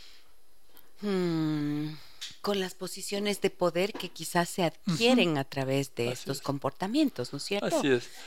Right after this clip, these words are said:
Speaker 1: Y las
Speaker 2: Muchas cosas.
Speaker 1: relaciones siempre están mediadas por el poder.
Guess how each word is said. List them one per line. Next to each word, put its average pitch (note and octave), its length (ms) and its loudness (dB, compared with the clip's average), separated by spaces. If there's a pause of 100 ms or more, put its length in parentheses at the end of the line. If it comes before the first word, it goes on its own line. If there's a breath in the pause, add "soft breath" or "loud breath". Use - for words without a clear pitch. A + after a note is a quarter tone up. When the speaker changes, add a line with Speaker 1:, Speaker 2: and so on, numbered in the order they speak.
(120 loud breath)
Speaker 1:
Y G#3 120 -10
las - 20 -12
Speaker 2:
Muchas A3 160 4
cosas. - 20 -4 (240)
Speaker 1:
relaciones D#4+ 360 4
siempre D#4 280 2
están F#3 260 0
mediadas D#3 580 -2
por A#2+ 200 -8
el A#2 80 -10
poder. A#2 380 -6